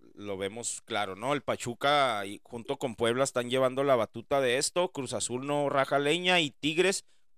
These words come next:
de Miguel Herrera que, que están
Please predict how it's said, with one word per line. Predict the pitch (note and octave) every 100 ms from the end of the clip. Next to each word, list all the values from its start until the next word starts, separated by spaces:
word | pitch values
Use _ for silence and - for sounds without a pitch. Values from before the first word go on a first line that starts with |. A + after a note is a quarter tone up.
| -
de | - B2
Miguel | A#2+ A2 B2+
Herrera | D3 C#3+ D3+ E3+
que, | - B2 G2+ - - - -
que | A2 G#2 F#2+ F2+ F#2
están | - G2+